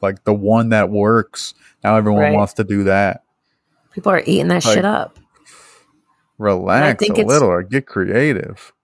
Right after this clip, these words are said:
Speaker 2: I think it's fucking weird. These people were
Speaker 1: Yeah,
Speaker 2: not
Speaker 1: I agree.
Speaker 2: crazy. Put the, the, the police system
Speaker 1: I'm gonna watch 'em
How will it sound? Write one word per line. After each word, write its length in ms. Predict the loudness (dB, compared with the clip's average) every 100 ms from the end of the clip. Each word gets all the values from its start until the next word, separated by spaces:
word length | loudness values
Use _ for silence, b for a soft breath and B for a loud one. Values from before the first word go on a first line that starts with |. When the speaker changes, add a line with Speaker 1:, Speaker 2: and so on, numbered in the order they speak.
| _ -4
Speaker 2:
I 80 | -2
think 160 | 0
it's 120 | 0 -2
fucking 440 | -6 -4 -2 0
weird. 420 | 2 2 0 -2 -10 _ _ _ _ _ _ _ -8
These 160 | -6
people 300 | -2 -2 0
were 100 | 2
Speaker 1:
Yeah, 80 | 2
Speaker 2:
not 80 | 2
Speaker 1:
I 60 | 0
agree. 320 | -4 -6 -8 -2
Speaker 2:
crazy. 540 | -2 0 -4 -6 -8 _ _ _ _ _ _ _ _ _ _ _ _ _
Put 180 | -4 0
the, 180 | 0 0
the, 280 | 0 2 2 0
the 180 | -2 -2
police 480 | 0 0 0 -2
system 580 | -4 -6 -4 -4 -4 -6 -16 _ _ _ _ -14 -10
Speaker 1:
I'm 120 | -2
gonna 140 | 0
watch 320 | 2 0 -2
'em 180 | -6 -10